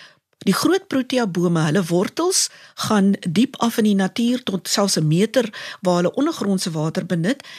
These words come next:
en dan word hierdie water opgebring en kleiner spesies soos die erikas, hulle kry, wat nie diep wortelstelsels het nie, kry hulle water van hierdie dieper water wat die Proteas vir hulle verskaf.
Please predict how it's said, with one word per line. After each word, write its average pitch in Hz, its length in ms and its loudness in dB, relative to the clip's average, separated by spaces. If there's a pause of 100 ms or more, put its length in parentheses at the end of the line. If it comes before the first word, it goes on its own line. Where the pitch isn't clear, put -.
en 190 220 2
dan 185 240 2
word 320 220 0
hierdie 214 240 0
water 185 380 -2
opgebring 202 720 -2
en 208 200 -2
kleiner 403 340 -4
spesies 220 460 -2
soos 208 140 0
die 202 160 -2
erikas, - 640 -2 (320)
hulle 320 500 2
kry, 247 260 0
wat 190 160 -2
nie 226 200 0
diep 240 180 -2
wortelstelsels 180 760 -2
het 160 180 -4
nie, 170 180 -4
kry 359 240 0
hulle 302 160 0
water 170 300 -2
van 180 140 -4
hierdie 185 260 0 (180)
dieper 254 480 2 (180)
water 175 320 -2
wat 165 120 0
die 185 100 0
Proteas 254 580 2
vir 165 120 -2
hulle 147 100 -2
verskaf. - 480 -6